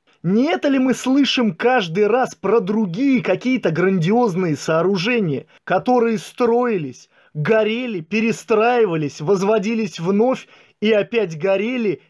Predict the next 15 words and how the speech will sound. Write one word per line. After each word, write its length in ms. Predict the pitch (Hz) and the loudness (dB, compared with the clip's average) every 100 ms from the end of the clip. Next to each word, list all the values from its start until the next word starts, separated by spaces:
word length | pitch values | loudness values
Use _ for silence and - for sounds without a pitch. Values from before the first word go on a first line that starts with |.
| - | -4
и 140 | 202 | 0
опять 420 | 196 185 220 208 | 2 2 -2 -2
возводились? 960 | 170 196 170 185 196 165 151 120 - - _ | -2 -4 -2 -2 -2 -2 -8 -12 -18 -20 _
А 100 | 170 | -2
вот 160 | 302 311 | -2 -2
и 40 | |
сам 300 | - 247 190 | -2 -2 -2
бюст 580 | 147 208 262 - - - _ | 0 0 0 -2 -12 -20 _
Агюста 440 | 185 185 240 - | -2 0 0 0
Монферрана, 840 | 226 220 - 226 220 214 202 185 160 _ _ | 0 0 0 0 2 2 0 -4 -6 _ _
который 300 | 185 233 208 | -2 0 2
находится 600 | 196 220 208 185 - 175 _ _ - | 2 0 -2 -2 -4 -4 _ _ -4
в 120 | 160 | -2
Исаакиевском 680 | - 220 202 196 185 - 165 | 0 2 2 0 -6 -4 -8
соборе, 680 | - 160 131 147 190 233 | -4 -4 -2 0 0 0